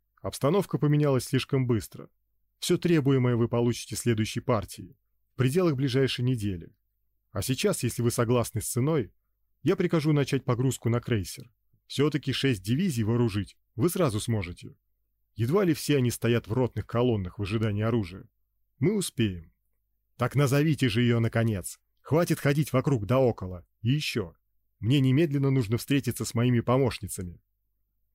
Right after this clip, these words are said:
"Все непременно. На яхте мы доберемся до Графской пристани через полчаса. Их тоже туда доставят. И час на оформление документов.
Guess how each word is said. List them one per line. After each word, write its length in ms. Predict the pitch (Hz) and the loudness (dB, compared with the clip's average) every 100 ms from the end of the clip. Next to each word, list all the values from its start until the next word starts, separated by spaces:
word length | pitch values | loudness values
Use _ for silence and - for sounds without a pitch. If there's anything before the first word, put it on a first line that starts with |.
| _ | _
"Все 240 | - 156 | -4 0
непременно. 720 | 180 180 196 185 117 87 82 _ _ _ _ - | 2 2 2 2 0 -4 -12 _ _ _ _ -8
На 120 | 101 | 0
яхте 340 | 127 175 - 147 | 0 0 0 0
мы 80 | 143 | 2
доберемся 440 | 131 135 131 - | 2 2 2 0
до 100 | 123 | -2
Графской 400 | 123 123 - 123 | 0 0 0 -2
пристани 480 | 117 117 - 107 110 | 0 -2 -2 -2 -2
через 280 | - 104 - | -2 -8 -4
полчаса. 640 | 110 101 - - 98 78 _ _ _ _ _ | -4 -4 -6 -8 -8 -8 _ _ _ _ _
Их 180 | 165 180 | -4 -4
тоже 300 | - 127 95 | 0 -2 -2
туда 240 | - 104 101 | -6 -6 -4
доставят. 560 | 98 - 98 90 - _ _ _ _ - | -4 -8 -10 -10 -16 _ _ _ _ -6
И 100 | 117 | -4
час 300 | - 180 - | 0 -2 0
на 100 | 135 | -2
оформление 540 | 117 123 127 127 120 | 0 0 2 2 2
документов. 680 | 110 120 117 98 82 - _ | 0 0 -2 -2 -8 -16 _